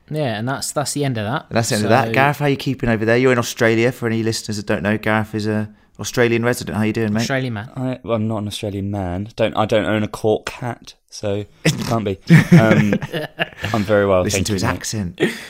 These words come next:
Speaker 3: Yeah, exactly.
Speaker 2: Oh, that's good, mate. Well, I know we've been very excited about this, uh, series for a long time. At the,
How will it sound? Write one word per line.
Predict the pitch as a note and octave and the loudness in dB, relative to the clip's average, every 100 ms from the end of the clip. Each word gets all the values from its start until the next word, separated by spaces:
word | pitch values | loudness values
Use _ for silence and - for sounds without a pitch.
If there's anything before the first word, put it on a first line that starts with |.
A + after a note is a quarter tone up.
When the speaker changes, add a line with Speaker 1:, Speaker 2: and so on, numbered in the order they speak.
| - - | -20 -10
Speaker 3:
Yeah, | A2+ | -6
exactly. | G#2 E2+ A2 - G2+ | -6 -6 -6 0 2
Speaker 2:
Oh, | F#2 | 4
that's | F2 E2 | 2 -2
good, | - D2+ | -4 -4
mate. | D#2 D#2 | -4 -4
Well, | E2+ F#2+ F#2+ F#2 - _ | 0 2 2 0 -6 _
I | G2 | -2
know | G#2 B2 A#2 | 2 4 4
we've | A2 F#2+ | 2 0
been | G2+ | 0
very | G#2 F#2+ | 2 2
excited | D#2 - F2+ D2+ | 0 0 0 0
about | D#2+ D#2+ A#1+ | -2 -2 -2
this, | D#2+ - - - _ | -4 -4 -6 -8 _
uh, | D#2+ D#2 | -8 -6
series | - F#2+ E2 D#2+ | -2 0 0 -2
for | F2 | -4
a | |
long | E2 D#2+ | -4 -4
time. | - E2+ D#2+ | -2 -2 -2
At | D2+ | -6
the, | D#2+ | -10